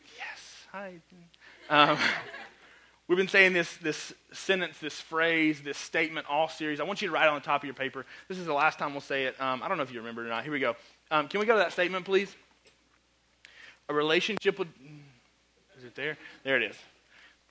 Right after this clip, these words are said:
A relationship with Jesus transforms every area of my life. A relationship with Jesus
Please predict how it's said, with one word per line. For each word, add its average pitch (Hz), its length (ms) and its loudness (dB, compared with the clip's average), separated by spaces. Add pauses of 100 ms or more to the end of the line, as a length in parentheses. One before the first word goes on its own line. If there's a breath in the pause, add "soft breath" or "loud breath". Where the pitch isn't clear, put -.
(120)
A 151 60 -2
relationship 175 640 2
with 175 100 -2
Jesus 127 540 -12 (880 soft breath)
transforms 143 960 -4
every 147 340 -6
area 120 400 -6 (1120)
of 117 120 -16
my 107 100 -16
life. 90 220 -14 (2250)
A 139 80 0
relationship 180 560 2
with 202 100 -2
Jesus 123 500 -10